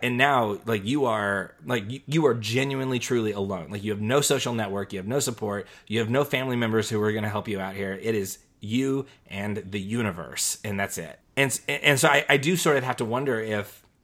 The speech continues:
i-, if, like, this is, so, like, maybe this is because Bruce is writing from his own place of, like, where he is. I do wonder, is this,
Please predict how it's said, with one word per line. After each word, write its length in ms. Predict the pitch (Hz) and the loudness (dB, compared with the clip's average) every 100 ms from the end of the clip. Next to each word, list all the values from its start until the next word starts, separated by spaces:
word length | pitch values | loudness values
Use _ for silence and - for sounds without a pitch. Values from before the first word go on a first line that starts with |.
| _ _ _ _ _ _ _ _ _ - | _ _ _ _ _ _ _ _ _ -4
i-, 140 | 139 143 | -2 2
if, 200 | 139 117 156 | 0 0 -6
like, 320 | 131 135 113 | 2 2 4
this 180 | 127 131 | 2 2
is, 200 | 117 - - - | 0 -2 -14 -2
so, 240 | - 160 135 | 2 2 2
like, 220 | 143 127 | 2 4
maybe 180 | 143 143 | 2 2
this 220 | 135 123 | 2 2
is 200 | 127 117 | 0 0
because 260 | 123 143 110 | 0 2 2
Bruce 240 | 123 110 | 2 0
is 100 | 110 | 0
writing 240 | 107 110 | 0 0
from 340 | 107 107 104 98 | -2 -4 -6 -8
his 180 | 117 107 | -4 -2
own 140 | 98 | -2
place 300 | 107 110 - | -4 -4 -6
of, 100 | 90 98 - _ _ _ - | -10 -14 -20 _ _ _ -10
like, 140 | 110 104 | -8 -2
where 160 | 107 | -2
he 200 | 98 107 | -2 -2
is. 280 | 143 117 - - - - - | 0 0 -2 -10 -20 -14 -6
I 60 | 127 | 0
do 140 | 143 | 2
wonder, 280 | 131 123 117 | 4 4 2
is 220 | 127 117 | 2 4
this, 320 | 131 - - | 4 2 -6